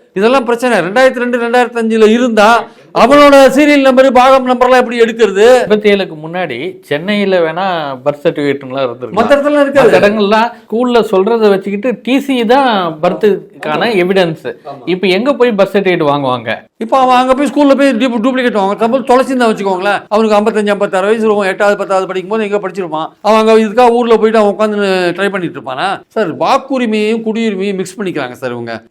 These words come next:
Speaker 1: சி ஏ ஏ மூலமா வந்து என் ஆர் சி தயார் பண்ணணும், நேஷனல் ரிஜிஸ்ட்ரேஷன் ஆஃப் சிட்டிசன்ஸ். அதை என்ன பண்றானுங்க, பல மாநிலங்கள் வந்து பண்ண மாட்டேன்னு சொல்லிட்டானுங்க.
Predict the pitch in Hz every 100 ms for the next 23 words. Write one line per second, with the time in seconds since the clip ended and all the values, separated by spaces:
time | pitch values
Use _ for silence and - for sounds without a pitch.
0 | 120 - 240 262 247 220 190 185 180 214
1 | 208 196 180 196 170 214 233 185 170 175
2 | 175 156 143 139 160 180 185 180 170 165
3 | 175 160 135 147 147 143 127 123 - _
4 | _ 139 180 202 226 202 190 190 214 -
5 | 156 208 196 175 220 214 185 170 175 202
6 | 147 156 208 185 165 160 143 131 127 123
7 | 120